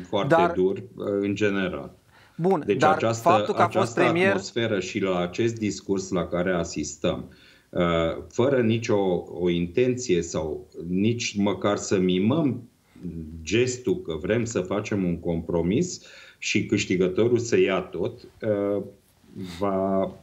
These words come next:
Speaker 1: degenera sau are posibilitatea să ge-, degenereze. Motiv pentru care, uh, și vă dau,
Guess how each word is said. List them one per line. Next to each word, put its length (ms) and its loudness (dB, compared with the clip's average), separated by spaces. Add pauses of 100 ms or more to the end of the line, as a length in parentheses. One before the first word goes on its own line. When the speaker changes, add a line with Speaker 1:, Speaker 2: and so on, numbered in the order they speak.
Speaker 1:
degenera 920 2
sau 480 -4 (140)
are 580 0 (280)
posibilitatea 840 -2
să 200 0
ge-, 300 0
degenereze. 800 -2 (400)
Motiv 420 0
pentru 280 0
care, 480 0 (360)
uh, 400 2 (400)
și 180 -6
vă 160 0
dau, 460 0